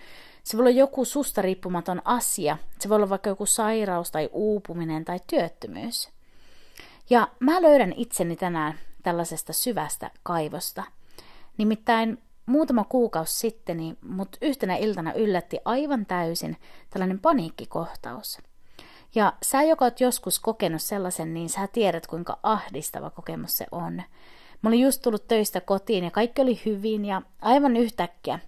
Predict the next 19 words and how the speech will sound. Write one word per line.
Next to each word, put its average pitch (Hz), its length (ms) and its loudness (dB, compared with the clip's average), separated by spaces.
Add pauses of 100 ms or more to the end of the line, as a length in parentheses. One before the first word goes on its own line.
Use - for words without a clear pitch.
(160)
yksi 254 260 -2
sana, 220 240 0
jonka 165 200 -2
mä 170 200 -4
kuulin 202 380 0
vaan 151 180 -2
T - 40 -4
V:stä, 170 560 0 (480)
niin 214 200 2
laukas 349 420 2
mussa 196 320 -4
muiston 180 640 -2 (220)
yhdestä 190 380 -4
vanhasta 220 360 -2
traumasta 185 640 -2
ja 156 140 -4 (360)
mä 247 100 6
huomasin, 240 520 4
että - 240 -8